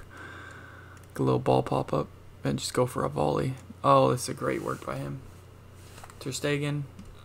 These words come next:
somehow bails me out again, but then doesn't get back and kick the ball. So that was a little weird there, but nonetheless, it's all good. That sh-, medium range pass was decent. He makes a good run.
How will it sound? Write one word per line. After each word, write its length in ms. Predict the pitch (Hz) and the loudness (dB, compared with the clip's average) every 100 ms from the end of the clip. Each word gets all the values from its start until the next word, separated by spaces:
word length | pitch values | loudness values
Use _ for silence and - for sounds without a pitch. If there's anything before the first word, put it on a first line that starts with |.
| - - | -14 -4
somehow 400 | - 127 127 127 | 0 2 4 4
bails 280 | 127 127 | 6 4
me 120 | 127 127 | 4 2
out 240 | 127 - - - - - - | 2 0 -8 -16 -18 -20 0
again, 440 | 131 127 127 139 135 - - - - | 2 4 4 2 -2 -12 -18 -16 -2
but 120 | 131 | 2
then 160 | 127 123 | 4 6
doesn't 340 | 127 135 139 - - - - - - - - - - | 4 4 -2 -8 -18 -18 -18 -18 -18 -18 -18 -18 -2
get 140 | 139 | -2
back 260 | 135 131 131 - | 2 0 0 -2
and 400 | 135 135 131 - - - - - - - - - - - | 0 0 -2 -6 -14 -16 -16 -18 -18 -18 -18 -18 -18 0
kick 240 | - 135 | 0 2
the 80 | 143 | 4
ball. 400 | 127 135 151 151 - - - - - - | 6 6 4 0 -10 -16 -18 -18 -18 -10
So 140 | - | -2
that 60 | 123 | 0
was 120 | 123 | 2
a 60 | |
little 180 | 123 123 | 2 2
weird 240 | 123 123 123 | 4 2 4
there, 180 | 135 | 2
but 260 | 139 - - - - - 147 | 2 -2 -4 -8 -18 -10 -4
nonetheless, 640 | 123 127 123 143 - - - - - - - | -2 0 0 0 -4 -12 -16 -18 -18 -18 -18
it's 100 | - | -8
all 120 | - 123 | -2 0
good. 200 | 135 147 | 0 2
That 180 | 139 - - - - | 0 0 -12 -16 -12
sh-, 180 | - - - 131 | -6 -6 -4 0
medium 460 | 127 135 135 135 | 4 6 6 6
range 220 | 131 131 | 4 4
pass 280 | - 139 135 | 2 0 0
was 80 | 131 | 0
decent. 500 | 139 135 135 165 156 | 0 2 2 2 2
He 60 | 131 | 2
makes 240 | 127 - | 2 0
a 40 | |
good 200 | 127 131 | 0 0
run. 300 | 127 131 165 | 2 2 2